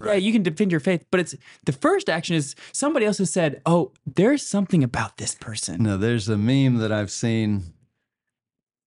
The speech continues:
Speaker 2: of, I think maybe the guy's name is Carl, and he's talking to Jesus about his new business. "See, Jesus, I had these hats made up that say, 'I love Jesus,' or something." And Jesus is saying,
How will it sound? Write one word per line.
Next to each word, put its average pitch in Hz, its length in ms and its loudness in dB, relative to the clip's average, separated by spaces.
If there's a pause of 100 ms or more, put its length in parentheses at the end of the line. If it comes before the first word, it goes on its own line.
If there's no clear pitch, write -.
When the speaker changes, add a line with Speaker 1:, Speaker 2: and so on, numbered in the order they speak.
(440)
Speaker 2:
of, 101 340 -2
I 101 160 -2
think 117 300 -2
maybe 107 340 -2
the 101 100 -2
guy's 104 320 -4
name 107 220 -2
is 98 120 -6
Carl, 117 460 -2
and 107 100 -2
he's 101 160 -4
talking 107 440 -2
to 95 80 -4
Jesus 104 560 -2
about 98 260 -2
his 92 160 -4
new 110 140 2
business. 104 480 -2
"See, 143 180 -4
Jesus, 170 480 -2
I 113 80 -2
had 139 240 0
these 110 200 -2
hats 180 300 -2
made 104 220 -4
up 101 220 -10
that 98 120 -12
say, 107 400 -6
'I 117 140 -4
love 135 240 -2
Jesus,' 104 480 -4
or 104 60 -8
something." - 380 -12 (1200)
And 104 220 0
Jesus 110 520 -2
is 101 140 -6
saying, 107 580 -2